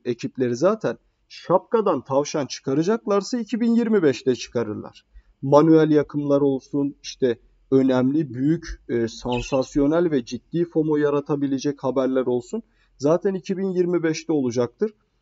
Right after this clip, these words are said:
O yüzden ben iki bin yirmi beş için kesin bir şey söylemem. Tekrar söylüyorum,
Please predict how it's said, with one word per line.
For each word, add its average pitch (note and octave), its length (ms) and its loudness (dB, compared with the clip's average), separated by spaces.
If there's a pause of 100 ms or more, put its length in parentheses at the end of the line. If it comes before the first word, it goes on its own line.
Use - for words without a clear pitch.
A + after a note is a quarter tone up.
(140)
O F#3 140 6
yüzden F#3 380 0
ben F#3+ 200 0 (880)
iki E3+ 260 -4
bin G3+ 120 0
yirmi F3+ 340 2
beş G3+ 200 -2
için C3+ 240 -6
kesin C#3+ 400 -4
bir C3 40 -8
şey G#3 180 0
söylemem. C#3 440 0
Tekrar F3 400 0
söylüyorum, F3 520 2